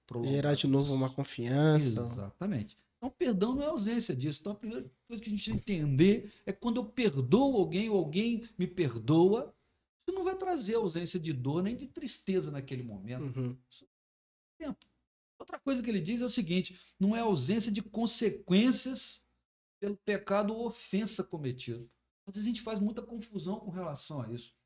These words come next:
Speaker 1: Né? Eu não vejo nenhum exemplo na Bíblia onde ou Deus perdoou o homem,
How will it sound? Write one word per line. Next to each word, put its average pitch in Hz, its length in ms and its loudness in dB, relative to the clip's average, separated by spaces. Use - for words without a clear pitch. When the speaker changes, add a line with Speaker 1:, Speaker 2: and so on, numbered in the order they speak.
Speaker 1:
Né? 175 120 0
Eu 214 80 4
não 262 240 2
vejo 175 640 0
nenhum 202 340 0
exemplo 160 520 -2
na 160 140 -8
Bíblia 135 680 -2
onde 190 720 -4
ou 247 220 -2
Deus 202 680 0
perdoou 165 560 -2
o 131 340 2
homem, 185 560 4